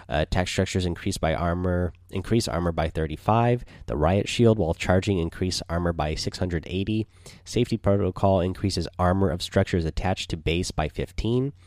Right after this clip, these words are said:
The Ninja Shadow Stance, during Shadow Stance, increase armor by sixty. The Shadow Ear Stance, uh, increase armor by an additional twenty-five while in Shadow Stance.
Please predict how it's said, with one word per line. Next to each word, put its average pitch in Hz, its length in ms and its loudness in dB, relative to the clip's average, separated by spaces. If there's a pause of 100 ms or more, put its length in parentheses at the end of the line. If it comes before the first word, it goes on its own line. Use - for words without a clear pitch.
(360)
The 80 80 -4
Ninja 110 640 4
Shadow 104 360 4
Stance, 113 480 -2
during 95 320 2
Shadow 98 260 2
Stance, 95 360 -2
increase 87 480 -4
armor 90 220 0
by 78 160 -4
sixty. 123 560 -4 (340)
The - 80 -2
Shadow 92 360 2
Ear 98 240 2
Stance, 104 580 -2 (420)
uh, 67 60 -2
increase 87 460 -2
armor 92 240 2
by 90 120 2
an 85 120 0
additional 87 500 0
twenty-five 90 720 0
while 78 200 2
in 78 100 -2
Shadow 78 380 -2
Stance. 82 500 -2